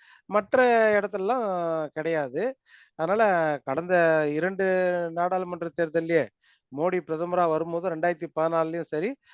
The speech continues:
அதற்கு பிறகு ரெண்டாயிரத்தி பத்தொன்பதுலயும் சரி, பெரிய அளவு செல்வாக்கு கிடையாது. ரெண்டாயிரத்தி பதினாலு தேர்தல்ல பாட்டாளி மக்கள் கட்சி, தே மு தி க, மற்ற சிறிய கட்சிகள் எல்லா கூடயும் சேர்ந்து,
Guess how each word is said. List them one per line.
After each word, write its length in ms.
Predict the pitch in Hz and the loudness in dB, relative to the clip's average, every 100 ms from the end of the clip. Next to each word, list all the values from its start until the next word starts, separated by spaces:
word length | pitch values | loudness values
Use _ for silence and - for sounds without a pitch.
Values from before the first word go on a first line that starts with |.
| - - | -20 -6
அதற்கு 260 | 175 196 180 | -2 -2 -2
பிறகு 220 | 196 196 | 0 0
ரெண்டாயிரத்தி 340 | 170 190 190 185 | 2 0 0 -4
பத்தொன்பதுலயும் 600 | - - 202 190 185 165 | -4 -4 -4 -2 -2 -4
சரி, 160 | 175 214 | -4 -4
பெரிய 240 | 170 175 | -2 0
அளவு 220 | 185 180 170 | 2 0 -2
செல்வாக்கு 440 | 156 151 160 139 | -6 -2 -2 -2
கிடையாது. 380 | 127 131 127 135 202 _ - - - | -8 -6 -4 -4 -8 _ -20 -14 0
ரெண்டாயிரத்தி 380 | 180 226 214 196 | 4 6 6 4
பதினாலு 400 | 180 196 208 190 | 4 6 6 4
தேர்தல்ல 420 | 190 180 180 208 | 4 4 4 2
பாட்டாளி 340 | 196 190 185 180 | 2 0 0 0
மக்கள் 220 | 175 165 | -2 -2
கட்சி, 200 | 165 185 | -4 -4
தே 160 | 185 | -4
மு 140 | 180 170 | -4 -4
தி 160 | 165 156 | -6 -2
க, 180 | 175 175 _ - _ - | 2 0 _ -20 _ -2
மற்ற 220 | 175 196 185 170 | 0 4 4 4
சிறிய 240 | 165 175 170 | 0 -2 -2
கட்சிகள் 340 | 165 185 175 | -2 -4 -4
எல்லா 200 | 160 170 | 0 0
கூடயும் 340 | 165 175 165 - | -2 -6 -6 -4
சேர்ந்து, 320 | 151 143 | -4 -2